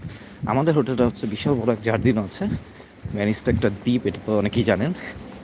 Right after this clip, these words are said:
So আমাদের হোটেলটা যে জার্দিনোটা আছে, জার্দিনো থেকে পানিগুলো সব হোটেলের দিকে ঢুকছে কি বৃষ্টিতে, যেই কারণ একটানা অনেক বৃষ্টি হয়েছে তো দুদিন ধরে, সেটার কারণে পানি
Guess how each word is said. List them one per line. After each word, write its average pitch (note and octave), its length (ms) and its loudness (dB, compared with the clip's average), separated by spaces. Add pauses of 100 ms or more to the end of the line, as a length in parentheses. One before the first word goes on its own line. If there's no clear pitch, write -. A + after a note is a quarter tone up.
(760)
So G#2+ 200 4 (180)
আমাদের A2+ 320 2 (880)
হোটেলটা A#2 320 2
যে A2+ 200 6
জার্দিনোটা B2 520 2
আছে, F3+ 340 -2 (840)
জার্দিনো C#3 420 2 (100)
থেকে F3 220 0
পানিগুলো C#3+ 500 0
সব C#3 280 -4
হোটেলের A2+ 320 2
দিকে G#2 260 0 (760)
ঢুকছে G#2 300 -2
কি G2+ 100 -4
বৃষ্টিতে, G#2+ 420 0
যেই A2+ 240 4 (920)
কারণ F#2+ 240 -2
একটানা A2+ 340 2
অনেক G#2+ 200 0
বৃষ্টি A2+ 220 0
হয়েছে C3 240 4
তো F3+ 140 4 (200)
দুদিন A#2 280 2
ধরে, E3 220 4 (1600)
সেটার C3+ 160 2
কারণে A#2+ 260 4
পানি B2 400 2